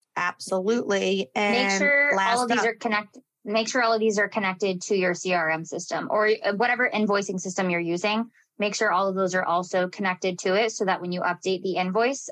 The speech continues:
Speaker 2: of whatever the project is or order, it'll automatically connect with the bank account and everything is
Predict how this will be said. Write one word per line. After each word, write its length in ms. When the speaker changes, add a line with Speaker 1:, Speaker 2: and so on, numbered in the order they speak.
Speaker 2:
of 400
whatever 420
the 100
project 600
is 240
or 260
order, 400
it'll 260
automatically 800
connect 300
with 100
the 80
bank 200
account 440
and 220
everything 460
is 180